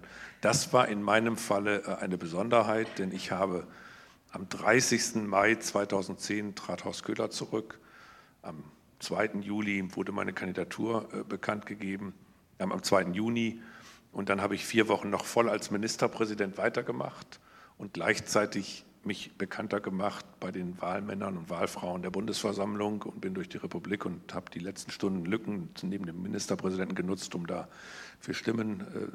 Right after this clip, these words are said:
äh, zu überzeugen und wurde dann gewählt und, äh, am nächsten Tag ging's ins Bellevue und abends war das Sommerfest des Präsidenten und einen Tag später die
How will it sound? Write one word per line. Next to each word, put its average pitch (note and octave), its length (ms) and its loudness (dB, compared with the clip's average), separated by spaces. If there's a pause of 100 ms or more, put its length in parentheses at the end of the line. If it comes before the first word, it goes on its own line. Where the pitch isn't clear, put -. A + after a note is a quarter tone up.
(120)
äh, - 80 -8
zu - 140 0
überzeugen G#2 640 2
und F#2+ 280 -6 (380)
wurde G#2+ 240 6
dann G2+ 220 4
gewählt A2 580 10
und, - 400 -4
äh, G2 200 2 (120)
am F#2 140 -4
nächsten G2 240 -2
Tag G2 160 -4
ging's F#2+ 180 -4
ins G2 120 -2
Bellevue G2+ 440 2
und G2 140 2
abends F#2+ 240 -4
war F#2+ 80 2
das E2+ 100 -2
Sommerfest F#2 440 0
des E2+ 100 -6
Präsidenten F#2 520 -2
und F#2 100 -2
einen E2+ 60 -6
Tag - 140 -4
später F#2 360 -4
die D#2+ 260 -12